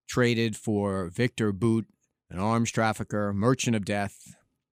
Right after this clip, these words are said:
We know this. Two thousand eight, he was arrested. He's been behind bars for fifteen years. He was lured out of retirement as part of a sting. I'm glad they arrested him. I'm glad he served the time. Obviously,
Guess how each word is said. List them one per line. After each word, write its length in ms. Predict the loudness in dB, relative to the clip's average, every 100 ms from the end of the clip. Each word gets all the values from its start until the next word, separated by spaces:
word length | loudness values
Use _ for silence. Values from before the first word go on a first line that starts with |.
| _ -6
We 180 | 0 2
know 160 | 2
this. 400 | 2 0 -4 -6
Two 220 | -4 -2 0
thousand 480 | 2 2 2 0 2
eight, 220 | 2 4
he 80 | 2
was 160 | 2
arrested. 380 | 2 0 0 -4
He's 80 | -4
been 140 | -4
behind 280 | -4 -2 -2
bars 200 | -2 -2
for 140 | -6
fifteen 540 | -8 -8 -8 -6 -4 -2
years. 400 | -2 -2 -6 -10 _ _ _ _ _ -6
He 80 | -2
was 220 | -2 -2
lured 300 | 2 4 4
out 100 | 2
of 140 | 0
retirement 720 | -2 0 2 4 4 2 0
as 80 | -4
part 240 | -2 -2 -2
of 80 |
a 60 | -2
sting. 720 | -4 0 2 2 0 -2 -6 _ _ _ _ _
I'm 160 | -4 -2
glad 260 | 0 2
they 100 | 2
arrested 400 | 2 2 -2 -4
him. 80 | -4
I'm 100 | -4
glad 180 | -2 -4
he 60 | -2
served 260 | -4 -4
the 60 | -6
time. 320 | -4 -2 -2 0
Obviously, 920 | 0 2 0 0 -2 0 0 -2